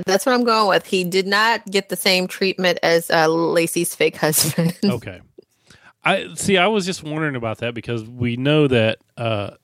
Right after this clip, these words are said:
Speaker 2: we, she, uh, Margot has moved on now. She's with Seth.
Speaker 1: Mm-hmm.
Speaker 2: Right?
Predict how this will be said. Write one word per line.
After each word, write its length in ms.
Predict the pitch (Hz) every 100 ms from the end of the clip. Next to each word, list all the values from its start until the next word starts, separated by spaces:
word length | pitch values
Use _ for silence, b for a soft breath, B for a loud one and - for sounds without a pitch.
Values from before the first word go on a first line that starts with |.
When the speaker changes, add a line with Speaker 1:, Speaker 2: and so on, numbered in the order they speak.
| _ _ _ _ _ _ _ _ _ _ _ _ -
Speaker 2:
we, 340 | 123 123 147
she, 320 | - - 160 156
uh, 300 | 127 113 113
Margot 420 | 127 151 165 127
has 180 | 120 113
moved 300 | 127 117 117
on 260 | 127 123 101
now. 260 | 92 90
She's 300 | - 117 110
with 240 | 113 113 -
Seth. 720 | - - 160 - - - - _ _ _ _ _ _ _ _ b b b
Speaker 1:
Mm-hmm. 280 | 185 180 208
Speaker 2:
Right? 200 | 226